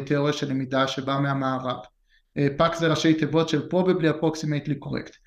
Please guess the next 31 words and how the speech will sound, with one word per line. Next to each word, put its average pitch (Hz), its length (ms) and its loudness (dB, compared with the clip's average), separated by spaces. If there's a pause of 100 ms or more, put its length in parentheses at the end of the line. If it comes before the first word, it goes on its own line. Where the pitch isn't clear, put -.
(260)
עצם 190 280 6
המודל 165 420 6
הזה, 143 360 2
עצם 185 340 2 (520)
הגדרת 165 540 4
מה 190 140 6
היא 254 220 2
בכלל, - 200 -4
מה 190 160 4
זה 262 60 2
אומר 269 260 2
בכלל 220 340 -4
למידה. 190 360 2
זאת - 600 -20
אומרת, 156 160 -2
אם 226 100 6
אתה 247 140 0
חושב 202 340 -2
על 170 100 6
ה-, 139 180 0 (200)
היום 175 240 2
זה 220 100 2
נראה 202 180 2
לנו 214 180 0
נורא 208 180 0
טבעי, 208 400 0 (200)
אם 165 60 0
אתה 175 140 -4
חושב 170 420 -2
על, 160 160 4
אה, 139 380 0